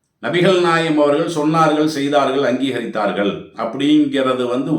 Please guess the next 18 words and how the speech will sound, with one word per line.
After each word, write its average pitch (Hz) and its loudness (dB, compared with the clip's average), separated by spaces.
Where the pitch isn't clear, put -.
உறுதியாக்கப்பட்ட 156 0
தகவல் 123 -2
இருக்கு 107 -6
பாத்தீங்களா, 101 -2
அதைத்தான் 123 0
நம்ம 135 -2
எடுத்து 127 -6
சொல்லணும். 92 -2
ஏன்னா 160 0
ரமலானுங்கிற 180 2
பேர்ல 147 0
பல 147 2
விதமான 147 2
கதைகள், 139 -2
கப்சாக்கள் 123 -2
எல்லாம் 147 -2
என்ன 123 -2
இருக்குது, 110 -2